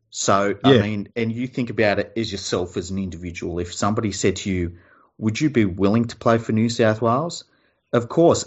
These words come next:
Speaker 1: pretty much anyone would say, "Uh, yeah, I would."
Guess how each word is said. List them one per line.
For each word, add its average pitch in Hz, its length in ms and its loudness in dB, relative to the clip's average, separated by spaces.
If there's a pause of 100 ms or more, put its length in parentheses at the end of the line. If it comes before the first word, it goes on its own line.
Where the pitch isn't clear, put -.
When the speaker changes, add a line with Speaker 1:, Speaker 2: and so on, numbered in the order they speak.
(200)
Speaker 1:
pretty 180 200 0
much 135 240 0 (120)
anyone 117 540 4
would 92 140 -4
say, 87 420 0
"Uh, 95 320 2
yeah, 104 480 4
I 110 40 4
would." 123 440 4